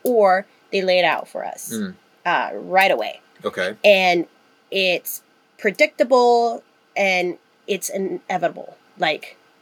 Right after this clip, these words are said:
Speaker 2: It's
Speaker 1: we
Speaker 2: like a
Speaker 1: will, we'll, we will get doom
Speaker 2: a,
Speaker 1: no
Speaker 2: an
Speaker 1: matter
Speaker 2: impending
Speaker 1: what.
Speaker 2: doom
Speaker 1: An impending doom.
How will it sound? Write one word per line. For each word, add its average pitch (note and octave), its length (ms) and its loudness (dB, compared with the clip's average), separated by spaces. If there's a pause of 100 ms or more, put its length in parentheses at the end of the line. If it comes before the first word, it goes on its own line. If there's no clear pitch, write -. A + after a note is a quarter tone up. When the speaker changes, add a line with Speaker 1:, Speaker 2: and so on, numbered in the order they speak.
(160)
Speaker 2:
It's F3+ 120 -4
Speaker 1:
we G#3 60 2
Speaker 2:
like A3 100 6
a - 20 6
Speaker 1:
will, A3 280 2
we'll, G#3 320 2 (220)
we B3 160 -2
will A#3 160 2
get E3+ 300 -2 (140)
doom - 400 -8 (180)
Speaker 2:
a, G#2 100 0
Speaker 1:
no - 100 2
Speaker 2:
an - 40 2
Speaker 1:
matter D3 200 0
Speaker 2:
impending C#3+ 320 4
Speaker 1:
what. A#2 80 0
Speaker 2:
doom F#2 320 -2 (120)
Speaker 1:
An G#3+ 80 4
impending B3 460 2
doom. F#3 260 -2